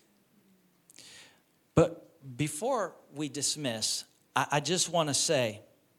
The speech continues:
I ju-, I want you to see this point here, and we're gonna revisit it possibly tonight. Mark sixteen fifteen, "Go," everyone say, "Go, into all the world." Say it.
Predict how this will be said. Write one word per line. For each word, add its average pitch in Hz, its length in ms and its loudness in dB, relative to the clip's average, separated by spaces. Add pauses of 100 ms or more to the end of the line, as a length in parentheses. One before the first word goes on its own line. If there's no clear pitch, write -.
(140)
I 143 140 4
ju-, 160 140 -2
I 147 140 8
want 175 300 6
you 175 80 0
to 143 60 0
see 160 380 4
this 123 260 0
point 139 460 -2
here, 104 260 -10 (260)
and 131 80 -6
we're 147 100 0
gonna 143 140 0
revisit 131 520 -4
it 117 100 -10 (280)
possibly 123 580 0
tonight. 113 400 -12 (1160)
Mark 180 380 8
sixteen 208 560 2
fifteen, 143 640 4
"Go," 190 640 12
everyone 180 220 6
say, 214 180 6
"Go, 165 580 8 (460)
into 131 160 0
all 165 200 12
the 208 100 4
world." 180 520 6 (1900)
Say 185 320 8
it. - 220 -4